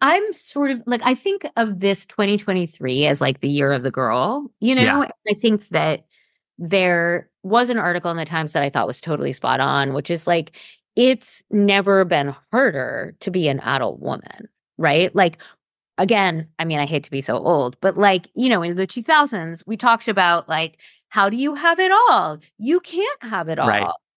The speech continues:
Speaker 1: You can't have a relationship and a baby and a job. That would be impossible," right? "Whatever shall womankind do?" And then it was like,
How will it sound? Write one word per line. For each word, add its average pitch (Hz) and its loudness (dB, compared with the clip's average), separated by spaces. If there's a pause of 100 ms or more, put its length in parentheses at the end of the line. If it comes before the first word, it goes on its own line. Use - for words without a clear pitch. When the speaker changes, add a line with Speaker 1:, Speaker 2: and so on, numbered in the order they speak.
(120)
Speaker 1:
You 285 2
can't 494 0
have 392 2
a 294 4
relationship 190 0 (140)
and 277 -2
a 330 -2
baby 175 -6 (320)
and 262 0
a 320 0
job. 147 -2 (340)
That 415 2
would 202 0
be 320 2
impossible," 277 -2 (160)
right? 208 -2 (840)
"Whatever 269 2
shall 240 -4
womankind 220 -4
do?" 311 -2 (300)
And 269 0
then 349 2
it 339 -2
was 294 -6
like, 262 -6